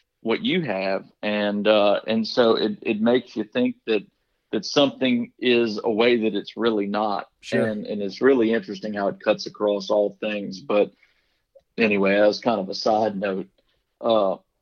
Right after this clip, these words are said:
Speaker 1: yeah, so, you know, I think where we are with,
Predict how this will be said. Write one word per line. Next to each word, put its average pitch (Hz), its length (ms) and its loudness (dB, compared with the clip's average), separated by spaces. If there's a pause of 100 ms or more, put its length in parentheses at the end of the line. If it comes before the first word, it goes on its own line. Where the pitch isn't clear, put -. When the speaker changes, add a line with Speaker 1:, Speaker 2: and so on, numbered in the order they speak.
(360)
Speaker 1:
yeah, 156 180 0 (160)
so, 143 460 0 (640)
you 151 100 -8
know, 165 340 2 (1400)
I 151 60 -14
think - 340 -8
where 170 180 4
we 131 160 2
are 127 260 2
with, 110 260 -4